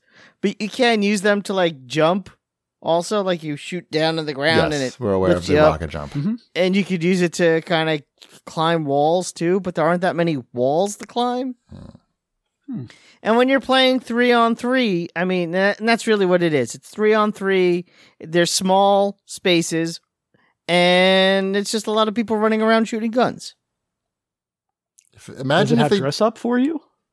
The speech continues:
Speaker 1: Hmm?
Speaker 2: Dress up?
Speaker 3: Does it have dress up for you?
Speaker 1: It has skins, but, uh, I mean, I don't, I haven't unlocked any yet. All the, you know, there are a bunch of characters. I believe all the characters are gonna be free.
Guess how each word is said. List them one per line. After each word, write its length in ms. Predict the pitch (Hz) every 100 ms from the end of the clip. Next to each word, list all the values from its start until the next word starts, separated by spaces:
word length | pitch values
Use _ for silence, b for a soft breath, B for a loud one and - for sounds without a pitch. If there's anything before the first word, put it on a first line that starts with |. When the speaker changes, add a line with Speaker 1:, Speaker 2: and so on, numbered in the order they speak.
| _
Speaker 1:
Hmm? 200 | 190 214
Speaker 2:
Dress 220 | - 110 143
up? 100 | 147
Speaker 3:
Does 100 | 147
it 20 |
have 100 | 147
dress 320 | 123 131 151
up 120 | 208
for 220 | - 254 302
you? 200 | 330 - b b b b _ _
Speaker 1:
It 160 | 254 262
has 420 | 247 269 294 320
skins, 1000 | - - 208 196 220 269 330 339 - - _ _ _ _ _ _ _ _ -
but, 400 | 202 196 196 -
uh, 340 | 190 190 185
I 140 | - 196
mean, 240 | 202 208
I 180 | 175 208
don't, 260 | 220 214 196 _ _ _ _ _ _ - -
I 100 | 175
haven't 280 | 196 214 202
unlocked 420 | 190 156 185 -
any 260 | 233 240 247
yet. 300 | 247 254 - _ _ _ _ _ _ _ _ _ _ _ _ _ _ b b b
All 160 | 202 247
the, 160 | 254 - _
you 120 | 240
know, 120 | 214
there 200 | 180 190 185
are 180 | 214
a 60 | 233
bunch 260 | 190 202 208
of 80 |
characters. 580 | - 180 180 180 190 180
I 60 | 170
believe 260 | 165 165 175
all 100 | 165
the 80 | 175
characters 480 | 180 165 170 165
are 60 | 156
gonna 180 | 160 160
be 140 | 160
free. 580 | - 160 156 156 151 151